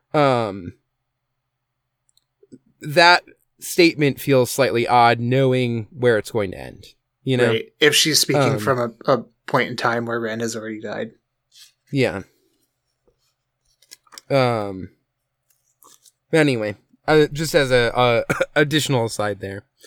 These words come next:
Speaker 2: Yeah. But then
Speaker 1: Um,
Speaker 2: the continuing self-awareness too, that we're getting on a lot of these, like, intro pages, uh,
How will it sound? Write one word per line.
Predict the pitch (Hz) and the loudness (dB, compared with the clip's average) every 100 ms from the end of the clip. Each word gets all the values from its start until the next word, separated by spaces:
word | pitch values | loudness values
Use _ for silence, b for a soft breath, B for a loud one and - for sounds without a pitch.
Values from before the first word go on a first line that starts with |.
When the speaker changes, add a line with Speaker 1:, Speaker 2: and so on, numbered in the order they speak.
| B B | B B
Speaker 2:
Yeah. | 110 107 - | -2 -2 0
But | 139 127 120 | 2 4 6
then | 185 | 6
Speaker 1:
Um, | |
Speaker 2:
the | 170 | 4
continuing | - 147 160 143 135 | 2 -2 -4 -4 -4
self-awareness | 127 139 - 117 117 117 113 | -2 -2 0 -2 -2 -2 -4
too, | - 113 110 107 _ b b b | -4 -4 -6 -6 _ b b b
that | 147 | 4
we're | 147 | 4
getting | 139 143 139 | 4 2 2
on | 131 | 0
a | 120 | 0
lot | 117 | -2
of | 117 - | -2 -6
these, | 117 113 | -6 -4
like, | 120 - | -6 -8
intro | 113 - | -10 -8
pages, | 120 135 135 143 139 - _ _ _ _ - | -6 -4 -2 -2 -2 -6 _ _ _ _ -2
uh, | 123 | -2